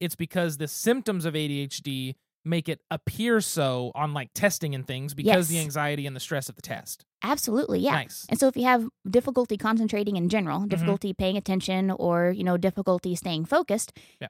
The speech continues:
Speaker 2: and then you're being tested on stuff, then that increases your anxiety. You're not gonna perform well under anxiety.
Speaker 1: Right. Makes
Speaker 2: Nobody
Speaker 1: sense.
Speaker 2: does. Literally, if we look at the brain, the amygdala, the emotion part of the brain, the more activated that is, the less activated our thinking part of the brain is. I think we went over that,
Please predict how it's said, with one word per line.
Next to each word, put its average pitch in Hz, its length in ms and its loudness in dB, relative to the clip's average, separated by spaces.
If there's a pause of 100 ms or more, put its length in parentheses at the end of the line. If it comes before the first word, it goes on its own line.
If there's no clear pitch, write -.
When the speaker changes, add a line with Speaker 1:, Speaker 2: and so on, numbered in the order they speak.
Speaker 2:
and 214 140 4
then 233 160 6
you're 190 180 6
being 190 320 0
tested 226 420 -2
on 185 220 2
stuff, 175 340 0
then 190 120 0
that 196 160 2
increases 202 400 0
your 170 80 0
anxiety. 220 300 2
You're 262 100 2
not 427 140 0
gonna 302 160 2
perform 285 440 0
well 156 200 2
under 170 180 -2
anxiety. - 560 -8 (200)
Speaker 1:
Right. 139 100 0
Makes - 120 -10
Speaker 2:
Nobody 294 260 4
Speaker 1:
sense. 170 260 -4
Speaker 2:
does. - 100 -20 (160)
Literally, 311 240 4
if 277 60 -2
we 247 100 2
look 269 160 2
at - 60 -6
the 226 80 -2
brain, 254 280 2
the 202 80 2
amygdala, 208 640 4
the 202 60 2
emotion 208 340 4
part 220 200 2
of 202 40 0
the 190 80 0
brain, 208 380 2 (300)
the 196 100 4
more 220 180 6
activated 220 480 2
that 233 220 2
is, 196 140 4
the 190 80 -2
less 202 220 2
activated 202 400 0
our 214 100 2
thinking 262 280 0
part 156 160 0
of - 60 -12
the 160 80 -6
brain 127 200 -6
is. 170 140 -8
I 185 40 -8
think 214 120 0
we 220 80 4
went 214 160 4
over 190 140 4
that, 185 260 2